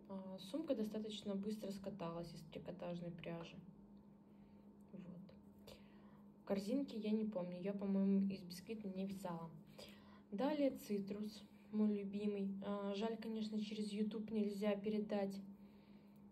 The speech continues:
а, насколько это, она мягкая и нежная.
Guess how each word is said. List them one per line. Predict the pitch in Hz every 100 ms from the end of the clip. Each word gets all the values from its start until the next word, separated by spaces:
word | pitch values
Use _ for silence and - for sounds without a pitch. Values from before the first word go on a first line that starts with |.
| - - - - -
а, | 196 196
насколько | 202 202 - 226 214
это, | 208 208 196 - -
она | 196 202
мягкая | 202 202 220 - - 214 196 196
и | 202
нежная. | 202 196 190 190 185 185 180